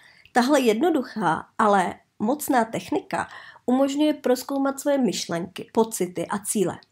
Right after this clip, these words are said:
Deníkování poskytuje prostor pro sebereflexi, kreativitu a sebepoznání.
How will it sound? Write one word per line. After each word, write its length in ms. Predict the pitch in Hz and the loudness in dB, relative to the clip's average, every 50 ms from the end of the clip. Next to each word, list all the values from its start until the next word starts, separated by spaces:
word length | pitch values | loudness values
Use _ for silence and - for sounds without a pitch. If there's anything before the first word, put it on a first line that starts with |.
| _ _ _ _ - - - - - - - | _ _ _ _ -20 -20 -20 -20 -18 -6 2
Deníkování 880 | 208 233 220 233 285 320 320 - 294 254 247 233 220 220 226 233 262 | 6 6 6 8 6 4 4 4 2 4 4 4 4 4 2 0 -2
poskytuje 500 | 254 - 220 226 - 262 247 - 277 269 | -2 -4 -6 -4 -4 -8 -6 -2 -2 -2
prostor 600 | 269 - - 254 254 269 269 269 - - 185 175 175 | -2 -2 -4 0 0 0 0 -2 -4 -4 -4 -4 -4
pro 200 | 175 - 180 180 | -4 -4 -6 -4
sebereflexi, 1000 | 180 - 202 208 233 254 247 240 233 - - 214 202 202 - - - 185 180 175 | -4 -4 -2 0 2 2 2 0 -2 -2 -2 -2 -2 -2 -4 -8 -4 -4 -4 -4
kreativitu 880 | 180 - 214 202 214 233 240 240 - 208 185 185 175 170 - 165 - - | -4 -4 0 2 2 2 2 0 -2 -2 -2 -2 -4 -2 -4 -6 -6 -4
a 240 | - 190 185 180 190 | -2 -2 -2 -2 -4
sebepoznání. 880 | 190 - - 190 196 220 214 - 180 185 185 180 165 143 117 85 82 - | -6 -6 -6 -2 -2 -2 -4 -2 -6 -4 -2 -2 -4 -4 -6 -8 -10 -14